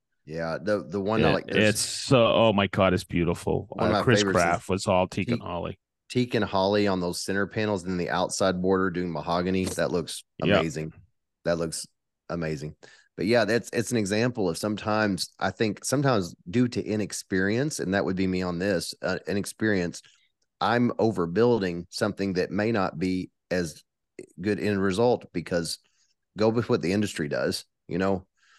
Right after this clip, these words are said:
Speaker 1: And that's what we see sometimes. You would be overbuilding kitchen cabinets. You go to the, where that, when a, a big kitchen cabinet manufacturer is delivering and you see what they do, you're like, "Well, I guess that is okay. I guess I could do that. I guess that is a way to do it."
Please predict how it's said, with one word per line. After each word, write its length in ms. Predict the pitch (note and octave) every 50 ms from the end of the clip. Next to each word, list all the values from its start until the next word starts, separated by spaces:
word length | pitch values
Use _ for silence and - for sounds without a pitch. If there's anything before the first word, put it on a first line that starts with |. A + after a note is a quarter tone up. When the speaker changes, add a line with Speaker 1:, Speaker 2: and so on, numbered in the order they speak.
| _ _ _ _ _ _ _ -
Speaker 1:
And 100 | - F2 F#2
that's 160 | F#2+ - -
what 100 | A2+ F#2+
we 100 | D#2 G2+
see 180 | G2 - A#2 G#2
sometimes. 540 | F#2+ - A2+ A#2+ A#2+ G2 G#2+ G#2 F#2+ F2+ -
You 80 | G#2
would 80 | G#2 F#2
be 80 | G2 G2
overbuilding 540 | E2+ F#2+ G2 G2 F#2 F2 G2 F#2+ F#2+ F#2 F2
kitchen 280 | - F#2+ - - F#2
cabinets. 420 | F2+ - A2 B2 B2+ B2 F#2+ D#2+ -
You 80 | D#2+
go 140 | F#2 F#2+ F#2+
to 80 | F2+ F2+
the, 200 | F2 F2 E2+ - - - - _ _ _ _ -
where 240 | - F#2 F#2 F#2+ F#2+
that, 140 | F#2+ E2+ C2+
when 140 | F2+ G2 G2
a, 160 | F#2+ F2+ E2 - - D#2 D#2+
a 40 | E2
big 260 | D#2+ E2 G2+ G2 F#2
kitchen 260 | - A2 - - F#2+
cabinet 340 | E2 G2 G2 F#2+ F#2+ G#2 D2
manufacturer 560 | D#2+ F#2+ F#2+ F2+ - G2 F#2+ F2+ - - F#2
is 60 | E2+
delivering 440 | D#2 E2+ E2 F#2+ A#2 B2 A2+ G#2 F#2
and 80 | F2 F2
you 60 | F2+
see 160 | - - A2+
what 100 | G#2 F#2+
they 100 | F#2+ F2
do, 140 | F2 A2 A#2+
you're 160 | A#2+ G2+ F2
like, 200 | D2+ D#2+ - -
"Well, 80 | E2+ F#2
I 40 |
guess 280 | F#2+ F#2+ B2+ D3 - -
that 120 | D#3 C3
is 180 | F2+ A#2+ E3 F3+
okay. 500 | D3+ E2+ C#2+ - G2+ B2 D3+ D3 B2 A#2+ - -
I 60 | F#2
guess 220 | G#2 C#3 C#3 -
I 40 | C#3
could 300 | - - - C#3+ D#3+ D#3
do 140 | B2 F#2 D#2
that. 220 | B1+ B1 B1 A1+ - _ _ _ _ _ _ _ -
I 120 | - F#2+
guess 280 | G2+ C3+ D3+ - - - _ _ _ -
that 180 | G2 G#2+ A2
is 220 | - F#2 A#2+ C#3 C3+
a 80 | A#2
way 160 | F2+ E2+ E2+
to 80 | E2+ E2+
do 180 | D#2+ F#2 A#2 D3+
it." 200 | C#3 A#1+ A#1+ -